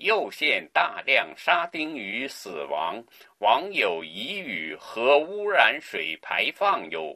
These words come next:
关。专家解读的文章指出，上述沙丁鱼大量死亡的事件引起网友广泛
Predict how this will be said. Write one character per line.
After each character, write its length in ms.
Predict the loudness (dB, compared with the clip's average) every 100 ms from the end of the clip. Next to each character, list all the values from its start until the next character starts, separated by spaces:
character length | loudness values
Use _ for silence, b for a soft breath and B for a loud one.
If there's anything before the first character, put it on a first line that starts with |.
| -4
关。 340 | 2 4 4 -4 _ 2
专 360 | 4 4 2
家 280 | 6 6 6 0
解 320 | -8 -8 -8 -10
读 220 | -14 -2
的 360 | 6 8 6 2
文 260 | -4 -4 -2
章 260 | 2 2 0 -8
指 320 | -6 -6 -8
出， 360 | -10 -8 -8 -8 B B B
上 340 | -2 2 2 0
述 360 | -8 -8 -8 -6
沙 340 | 2 4 4
丁 300 | -2 -8 -10
鱼 280 | -10 -8 -8 -2
大 260 | 0 0 0
量 340 | 2 2 2
死 220 | -8 -10 -6
亡 380 | 0 0 -2 2
的 260 | 4 4 2
事 400 | -8 -8 -8 -10
件 400 | -6 -2 -2 -4 B B B B B
引 300 | 0 0 0
起 380 | -10 -8 -4 -2
网 360 | 0 0 0 -2
友 300 | -2 -2 -4
广 240 | 0 0 0 0
泛 260 | 0 0